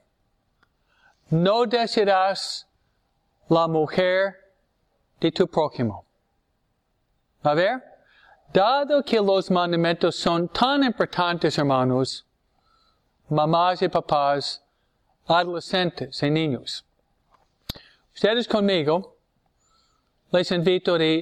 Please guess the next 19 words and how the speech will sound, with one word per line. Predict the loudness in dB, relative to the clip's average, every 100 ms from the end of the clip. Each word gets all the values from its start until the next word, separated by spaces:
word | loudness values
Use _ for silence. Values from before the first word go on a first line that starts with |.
| -4 _ _
repetir | 0 0 -2 -2 -2 -2
conmigo | -2 0 0 0 0 -4 _ _ _ _ _
los | 0 0 0
mandamientos | 0 0 0 2 2 0 -2 -4 _ _ -2
para | 0 0
memorizarlos. | -6 -6 -4 0 0 0 -2 -8 -12 -16 -18 _ _ _ _ _ _ _ _ _ -20 _ _ _ _ _ -2
Queremos | 0 2 2 0 0
obedecer | 0 0 0 0 0
Juan | 0 -2 -2
Pablo | 0 0 0
segundo, | -2 0 2 2 2 0 _ _ _ _ -4
que | 0
dice, | 2 2 0 0 0 -2 -6 _ _ _ _ _ _ _ _ _
"Los | 2 4 2 0 -4 -6 -8 _ _ -2
elementos | 0 2 2 2 0 -2 2
básicos | 2 2 0 0 0 0 0
de | 0
la | 0
fe | 2 2 2 0 -4